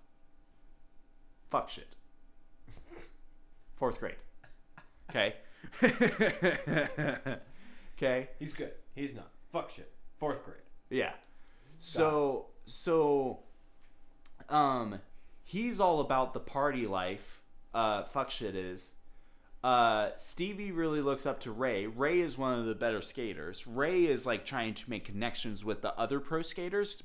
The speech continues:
Speaker 1: be like, "Listen, I'm really good. You know, the people who sponsor you should sponsor me 'cause I'm really good." W-, well, fuck shit kinda tries, he fucks it up. He really shits the bed on it. So you're kinda just like,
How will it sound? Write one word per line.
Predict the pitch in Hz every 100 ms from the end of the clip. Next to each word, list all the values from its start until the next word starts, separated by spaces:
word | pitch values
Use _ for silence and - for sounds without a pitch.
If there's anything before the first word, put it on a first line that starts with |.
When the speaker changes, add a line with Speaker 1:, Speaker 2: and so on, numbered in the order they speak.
| -
Speaker 1:
be | 143
like, | 127 113 110
"Listen, | 127 120 107
I'm | - 120
really | 139 151
good. | 147 165 208 - - - - -
You | - 131
know, | 123 117 - -
the | 123 127
people | 147 156 156
who | 123
sponsor | - 147 -
you | 120 185 190 139 139 - -
should | - 127
sponsor | 156 135 -
me | 165 233 - - -
'cause | 127
I'm | 123
really | 127 131
good." | 127 165 - - - - - - - - - - -
W-, | 127 - - - - - -
well, | 147 151 143
fuck | 127 - 202
shit | - 160 143 143
kinda | - 147 131
tries, | - 139 127 - - -
he | 135 143
fucks | 175 156 131
it |
up. | 107 - - - - -
He | 127
really | 113 139 123
shits | 95 - - - - -
the | -
bed | 85 110 95
on | 80 80
it. | - - - - - - - - -
So | - - 160 147
you're | 151 156
kinda | 151 202 214
just | 175 156 151
like, | 123 101 -